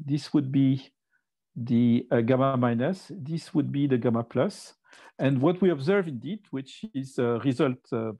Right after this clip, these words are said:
empirical result on the, on large torus, is that indeed the M T T A, the mean time to absorption,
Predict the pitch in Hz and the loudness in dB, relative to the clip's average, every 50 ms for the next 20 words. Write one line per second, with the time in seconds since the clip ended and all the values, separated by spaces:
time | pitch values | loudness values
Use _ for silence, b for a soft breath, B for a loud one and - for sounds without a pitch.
0 | - 139 143 131 123 151 147 147 - 135 120 135 131 120 147 139 131 - 123 113 | -12 -12 -10 -4 0 0 2 2 2 -2 0 -2 -2 0 0 0 0 -2 -4 -2
1 | 113 120 110 110 110 110 - 131 120 120 135 135 139 - - - 135 117 104 135 | -2 -2 -2 -4 -4 -6 -6 -4 0 2 2 2 0 0 -4 -4 -2 -2 -2 -2
2 | 208 226 - b b b b b b - 151 143 151 175 175 175 185 151 139 147 | -4 -6 -8 b b b b b b -2 0 2 2 0 0 0 -2 -4 -2 -2
3 | 196 233 226 165 156 156 143 147 165 165 190 190 - 156 - - 139 151 196 185 | -2 -2 -2 -2 -2 -2 -2 0 2 2 0 0 -2 -6 -4 -2 0 0 0 0
4 | 147 139 170 196 190 196 180 170 165 - 135 - - - 123 123 - 180 196 190 | 0 0 0 0 2 2 0 0 0 -4 -6 -6 -4 -6 -6 -6 -4 -4 -4 -4